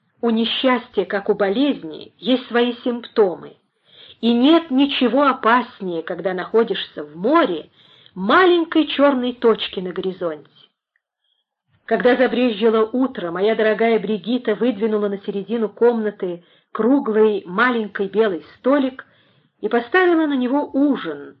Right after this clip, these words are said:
или, вернее сказать, завтрак, так как птицы уже пели,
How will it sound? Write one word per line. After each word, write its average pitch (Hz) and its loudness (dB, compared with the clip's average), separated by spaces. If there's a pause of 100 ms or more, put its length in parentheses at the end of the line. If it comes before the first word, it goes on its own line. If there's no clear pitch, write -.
(100)
или, 311 2
вернее 254 -2
сказать, 196 -4
завтрак, 156 -10
так 175 -12
как - -14
птицы 320 -2
уже 277 0
пели, 262 -2